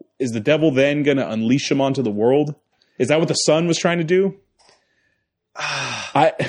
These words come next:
Speaker 1: <laughs>
Speaker 2: Okay, b-, based on my best understanding,
Speaker 1: Uh-huh.
Speaker 2: uh, the previous Ghost Rider, which was the,
Speaker 1: Sam
Speaker 2: um,
Speaker 1: Elliott. Well,
Speaker 2: Sam
Speaker 1: we find
Speaker 2: Elliott.
Speaker 1: out Sam Elliott.
Speaker 2: Yeah.
Speaker 1: Mm-hmm.
Speaker 2: Uh, mustache.
Speaker 1: Yep.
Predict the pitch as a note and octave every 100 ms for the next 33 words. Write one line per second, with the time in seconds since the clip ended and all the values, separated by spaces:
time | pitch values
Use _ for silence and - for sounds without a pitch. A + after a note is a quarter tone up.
0 | - - - - E3+ E3+ F#2+ - - D#3+
1 | F#3+ F3+ G#3 A#3 G3 F3 F#3+ E3+ D3 C#3
2 | A2+ F#2+ E2+ - G2+ G#2+ G#2 - - C#3
3 | C3 B2 B2 C#3 C3+ G3 F3+ - A#2+ B2
4 | G#2+ F#2+ F#2+ G#2+ A#2+ A#2+ - A#2+ A#2 A#2
5 | A2+ A2 A#2 G#2 F#2+ - C3+ C#3 B2 C#3+
6 | A2+ G#2 G#2 A#2+ G#2 G2 F#2+ B2 A2+ A2+
7 | A#2+ C3+ - - A2+ G#2 G2+ G2+ _ _
8 | _ _ _ _ _ _ - G2+ A2+ G#2
9 | G2+ - - A#2